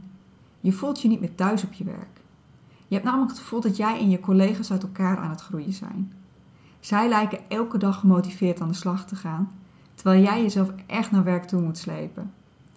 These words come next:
En terwijl iedereen ook vrolijk met elkaar in gesprek kan gaan over wat ze het weekend hebben gedaan, jij hebt er helemaal geen zin in.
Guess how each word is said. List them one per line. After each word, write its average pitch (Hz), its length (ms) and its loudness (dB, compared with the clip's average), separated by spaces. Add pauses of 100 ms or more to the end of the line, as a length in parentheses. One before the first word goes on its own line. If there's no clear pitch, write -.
(360)
En 190 120 6
terwijl 202 260 4
iedereen 240 320 2
ook 214 100 -4
vrolijk 294 460 0
met 233 160 0
elkaar 196 260 -6
in 196 80 2
gesprek 196 320 -6
kan 190 140 -4
gaan 170 360 -2
over 196 200 -4
wat 190 180 -2
ze - 60 -4
het 254 100 -6
weekend 277 300 -6
hebben 240 220 -6
gedaan, 208 480 -2 (640)
jij 226 260 0
hebt 240 180 -2
er 208 80 -2
helemaal 214 320 2
geen 190 200 2
zin 208 280 2
in. 180 300 0